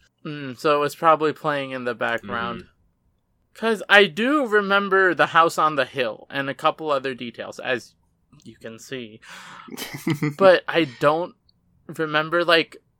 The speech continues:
Speaker 1: eating the information with my eyes
Speaker 2: Yeah.
Speaker 1: and
Speaker 3: Sure.
Speaker 1: ears.
Speaker 3: Sure.
Speaker 1: So.
Speaker 2: You did mention this, the musical number, Ray.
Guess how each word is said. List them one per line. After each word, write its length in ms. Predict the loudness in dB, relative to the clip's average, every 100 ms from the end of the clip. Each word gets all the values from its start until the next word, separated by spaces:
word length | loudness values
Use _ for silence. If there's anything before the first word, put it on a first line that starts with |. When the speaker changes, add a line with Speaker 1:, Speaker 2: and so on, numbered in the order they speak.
| _ _ _ _ _
Speaker 1:
eating 420 | -4 2 2 4
the 140 | 0 0
information 680 | -2 -2 -2 -2 0 -2 -2
with 160 | -2
my 180 | -2 2 2 4
eyes 360 | 2 -4 -10 -16
Speaker 2:
Yeah. 260 | -14 -12
Speaker 1:
and 80 | -10
Speaker 3:
Sure. 280 | 0 4 6
Speaker 1:
ears. 480 | 4 0 -4 -14 -18 _
Speaker 3:
Sure. 460 | -4 2 2 0 -6 _ _ _ _ _ -6
Speaker 1:
So. 400 | 0 2 2 -2 _ _ _ _ _ -16
Speaker 2:
You 180 | -10 2
did 400 | 4 4 0 -8 _ _ -6
mention 360 | -4 -4 -4
this, 380 | -6 -8 -12 -18 -10
the 300 | -6 -2 -2
musical 420 | -4 -10 -10 -10
number, 440 | -10 -12 -14 -16 -18
Ray. 240 | -18 -18